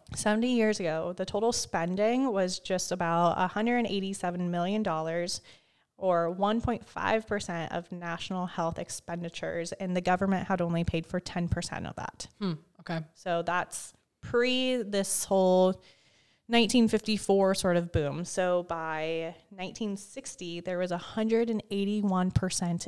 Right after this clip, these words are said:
Speaker 1: increase
Speaker 2: Holy shit.
Speaker 1: in total national spending in nursing home care.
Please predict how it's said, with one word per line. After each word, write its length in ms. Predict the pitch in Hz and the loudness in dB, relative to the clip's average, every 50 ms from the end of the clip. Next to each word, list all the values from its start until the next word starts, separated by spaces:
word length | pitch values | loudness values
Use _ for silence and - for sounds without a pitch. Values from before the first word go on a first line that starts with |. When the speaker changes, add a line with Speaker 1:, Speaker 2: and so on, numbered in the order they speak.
| - - | -10 -6
Speaker 1:
increase 760 | - 175 170 170 165 - - 170 - 143 - - - - - | -2 0 0 0 0 -2 -6 -6 -6 -2 -2 -2 -2 -2 -2
Speaker 2:
Holy 200 | - 330 320 269 | -2 -2 -2 -2
shit. 360 | - - - - 320 302 - - - _ - | -2 -2 0 0 0 0 -2 -4 -14 _ -10
Speaker 1:
in 180 | 196 190 190 | -8 -6 -6
total 440 | 190 - - 208 202 202 196 196 196 196 | -6 -6 -2 0 0 2 2 2 0 0
national 420 | 190 165 160 175 - - 185 180 | -2 -4 -6 -6 -8 -8 -8 -8
spending 760 | 180 - - - 165 165 170 165 160 151 160 165 160 165 175 180 - - | -8 -8 -8 -8 -8 -8 -6 -4 -4 -4 -4 -6 -6 -8 -8 -8 -4 0
in 160 | 196 190 185 | 2 2 2
nursing 340 | 175 165 160 - - 165 156 | 2 2 0 0 0 -2 -2
home 200 | 170 - - - | -2 -2 0 0
care. 320 | - - - - - 196 | 2 2 2 -2 -2 -2